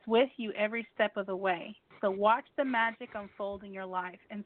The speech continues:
celebrate the divine and be grateful for, for the guidance.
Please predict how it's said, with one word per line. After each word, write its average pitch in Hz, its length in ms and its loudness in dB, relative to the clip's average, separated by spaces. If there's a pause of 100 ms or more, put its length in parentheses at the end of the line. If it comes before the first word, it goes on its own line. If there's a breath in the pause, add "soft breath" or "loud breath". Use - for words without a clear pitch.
celebrate 233 640 2
the 208 60 -12
divine 196 680 -2
and 202 120 -12
be 220 220 -14
grateful 220 720 -4
for, 185 140 -6 (300)
for 214 140 -2
the 190 120 -6
guidance. 180 460 -6